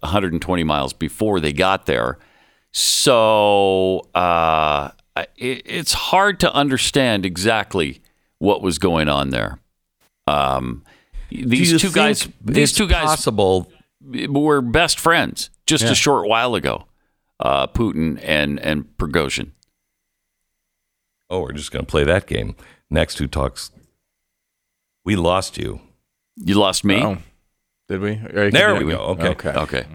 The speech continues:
Speaker 2: Yeah, all right.
Speaker 1: No.
Speaker 2: Sorry, go ahead.
Speaker 1: Uh, yeah, I was just saying, just a short time ago, uh, Putin and, uh, Prigozhin were, were best friends.
Speaker 3: Besties.
Speaker 1: And, and then he started, and then Prigozhin started bad-mouthing the war effort,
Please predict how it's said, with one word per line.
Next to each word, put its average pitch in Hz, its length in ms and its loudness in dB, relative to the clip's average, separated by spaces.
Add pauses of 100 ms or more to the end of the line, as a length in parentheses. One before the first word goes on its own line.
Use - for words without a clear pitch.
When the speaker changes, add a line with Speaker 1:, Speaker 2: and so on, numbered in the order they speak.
(140)
Speaker 2:
Yeah, 80 280 2
all 78 120 2
right. 60 160 -2
Speaker 1:
No. 71 80 -6
Speaker 2:
Sorry, 80 260 2
go 80 180 2
ahead. 73 340 -2 (560)
Speaker 1:
Uh, 90 320 2
yeah, 101 220 2
I 71 40 2
was 92 120 0
just 110 160 2
saying, 107 320 2
just 139 240 0
a 135 40 2
short 127 280 0
time 123 180 2
ago, 64 500 -2
uh, 87 220 2
Putin 110 600 0
and, 85 500 0
uh, 76 140 2
Prigozhin 78 880 -2
were, 92 340 0 (140)
were 117 140 2
best 185 280 0
friends. 208 400 0
Speaker 3:
Besties. 107 540 -2 (280)
Speaker 1:
And, 117 640 2
and 117 180 2
then 202 200 4
he 196 160 2
started, 135 540 0
and 139 140 4
then 113 180 2
Prigozhin 95 640 -2
started 87 600 0
bad-mouthing 90 580 -2
the 76 100 -2
war 101 320 2
effort, 73 380 0